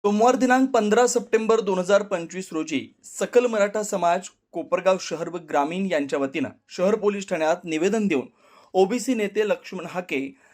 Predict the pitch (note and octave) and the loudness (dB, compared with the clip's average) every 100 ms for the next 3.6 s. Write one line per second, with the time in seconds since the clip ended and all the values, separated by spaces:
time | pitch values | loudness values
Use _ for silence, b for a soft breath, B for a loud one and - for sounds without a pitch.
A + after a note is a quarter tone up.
0 | b E3 F3+ F#3+ G#3+ A3+ F#3+ F3+ A3 A3+ | b -4 -2 0 0 2 2 2 0 2
1 | G#3 G#3 G3 E3+ D#3+ F3+ E3 D#3 D#3 E3 | 0 0 -4 -6 -6 -4 -4 -2 -4 -6
2 | D3 D3 F3+ G3 D3+ D3+ C#3+ C#3 D#3 B2+ | -10 -8 -4 -4 -4 -6 -6 -8 -6 -4
3 | B2+ C#3 D3+ A#2+ A2 G#2 | -4 -4 -6 -6 -12 -18